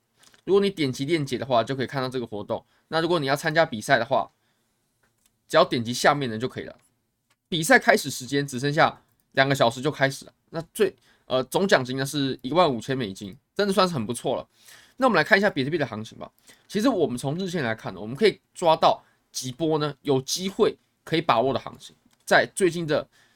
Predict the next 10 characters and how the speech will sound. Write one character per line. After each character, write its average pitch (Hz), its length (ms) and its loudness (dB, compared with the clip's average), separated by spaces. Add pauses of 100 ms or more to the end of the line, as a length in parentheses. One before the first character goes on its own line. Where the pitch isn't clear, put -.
(200)
呃， 101 280 -2 (760)
至 151 160 -8
少 101 400 0
这 123 320 0
两 113 200 -2
三 151 200 0
个 139 80 -2
月 135 160 0
来 101 120 -4
吧。 - 140 -16